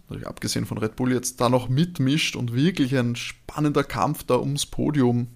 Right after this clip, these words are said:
entstehen kann. Ähm, das ist so das, was ich jetzt noch so als Hoffnung auch mitnehme in die zweite Hälfte, dass sich da,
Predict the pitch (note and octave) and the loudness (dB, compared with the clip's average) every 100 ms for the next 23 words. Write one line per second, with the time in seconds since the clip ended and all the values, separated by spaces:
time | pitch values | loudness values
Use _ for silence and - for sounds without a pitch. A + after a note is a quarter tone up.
0 | - - A#2+ - A#2+ B2 - G#2+ A2+ D3+ | -12 -6 -4 -2 -2 -2 -2 -2 0 -2
1 | - - - - - - - A#2+ B2 A#2+ | -6 -20 -20 -20 -20 -14 -4 -2 0 -2
2 | A#2+ B2 B2+ C3 B2 B2 A#2+ B2+ B2+ B2 | 0 -2 -2 0 4 4 4 2 0 0
3 | C3 - A#2+ - B2 A#2+ B2 C3 A#2+ B2+ | 0 0 -4 -4 -2 0 0 -2 -4 -6
4 | - - C#3+ - - D3+ D3 D3 C3 B2+ | -8 -2 -2 -2 -4 0 0 2 0 -2
5 | C#3+ E3 C#3 B2 A#2 A2+ A2+ A2+ - - | -4 -4 0 2 2 -2 -4 -4 -4 -2
6 | - - A#2 A#2 A#2+ - C3+ - A2 - | 0 4 4 4 -2 -2 -2 0 -4 -4
7 | A2+ - A#2 A2+ A2+ | -6 -4 2 2 0